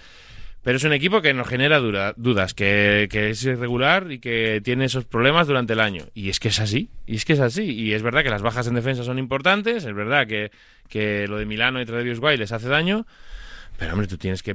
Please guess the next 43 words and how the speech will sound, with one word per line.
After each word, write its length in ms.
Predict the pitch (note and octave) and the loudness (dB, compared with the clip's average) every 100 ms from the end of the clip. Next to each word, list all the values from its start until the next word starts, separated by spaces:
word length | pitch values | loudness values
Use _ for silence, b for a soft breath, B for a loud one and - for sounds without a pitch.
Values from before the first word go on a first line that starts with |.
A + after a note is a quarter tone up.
| G2 | -6
llegar 280 | G#2 G2 A2 | -2 2 2
a 40 | |
este 160 | G#2 G2+ | 0 -4
partido 600 | F#2+ F2 G#2 A2+ C3+ C3 | -4 -2 0 2 2 0
y 120 | D#2+ | -4
no 120 | F2 | -2
solo 220 | G#2 C#3 C#3 | 2 4 4
ganar, 320 | E2+ F#2+ C#3+ | 4 2 2
sino 240 | G#2+ F#2 | 2 0
ser 200 | - F#2+ | 0 0
contundente. 680 | - A2 A2 E2+ A2 D#3 G2 | 4 6 6 4 4 4 0
O 60 | F#2+ | -4
sea, 160 | F#2 | -8
demostrar 500 | F2 F#2 F2+ - G#2+ | -8 -6 -6 2 2
que 160 | A2+ A2 | 4 4
eres, 300 | G#2+ A2 - | 4 2 0
eh, 340 | G#2+ G#2 G2 | 0 2 4
uno 220 | G2+ G#2+ G#2+ | 4 6 6
de 60 | |
los 100 | G#2 | 6
favoritos 380 | - G#2 G#2+ G#2+ | 6 6 6 4
para 160 | G#2+ G#2 | 2 4
llegar 220 | G#2 G#2+ | 4 4
a 20 | |
la 80 | G2+ | 4
Super 240 | G2+ A#2 | 0 0
Bowl 120 | D3+ | 0
y 60 | D3 | 0
hacer 180 | G2 G#2+ | -2 0
un 60 | |
buen 140 | A#2+ G#2 | 0 -2
partido. 280 | F2 A#2 A2+ | -2 0 2
Y 60 | |
no 100 | G2+ | 4
lo 100 | A2+ | 4
están 180 | - A2+ | 4 0
haciendo. 340 | F2 A#2 C#3 G2+ | 2 2 2 2
Y 100 | F#2+ | 2
bueno, 180 | B2+ | 2
estamos 300 | A2 A2 A#2 | 2 2 2
en, 80 | A#2+ | 2
en 200 | A#2+ A2+ | 2 2
octubre. 460 | G#2+ - D#3+ B2 | 2 4 6 6